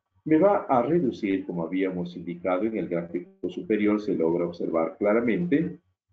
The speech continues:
me va a reducir lo que es las fuerzas internas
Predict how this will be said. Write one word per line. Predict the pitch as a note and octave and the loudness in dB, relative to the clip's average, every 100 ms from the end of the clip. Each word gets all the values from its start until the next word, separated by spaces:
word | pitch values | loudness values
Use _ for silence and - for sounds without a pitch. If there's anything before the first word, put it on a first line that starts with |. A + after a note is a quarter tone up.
| _ | _
me | G#2 F#2+ | -2 2
va | G2+ A#2 A#2+ - - | 2 2 2 0 -2
a | F#2+ F#2 - - | -2 -2 -6 -10
reducir | G#2 C3+ D#3 B2+ - G2 F#2+ G2 - _ _ _ - | -2 0 2 0 0 2 2 0 -8 _ _ _ -10
lo | G#2+ F#2+ F2+ | -2 0 0
que | - F2 F#2 G2 | 0 2 4 4
es | A#2 A2 - _ _ _ _ _ _ F#2 _ F#2+ F#2 _ F#2+ _ F#2 _ _ _ _ | 2 -2 -16 _ _ _ _ _ _ _ _ _ _ _ _ _ _ _ _ _ _
las | G#2 F#2 - | 0 0 0
fuerzas | C3 A#2+ - G2+ - | 2 2 2 -6 -4
internas | F2 - G2+ A2 E3 - | -4 0 0 0 -2 -4